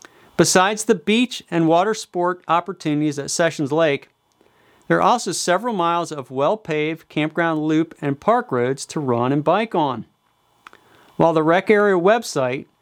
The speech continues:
mentions that there are only three point five miles of hiking trails,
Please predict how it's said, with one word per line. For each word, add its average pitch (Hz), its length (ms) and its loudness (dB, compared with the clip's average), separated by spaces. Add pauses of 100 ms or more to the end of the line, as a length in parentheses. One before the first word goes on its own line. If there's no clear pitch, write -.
(300)
mentions 175 420 2
that 156 180 2
there 156 140 -2
are 147 80 -6
only 170 420 -2
three 165 240 -4
point 175 280 -2
five 170 300 -2
miles 160 300 -6
of 139 100 -12
hiking 180 320 -4
trails, 117 480 -6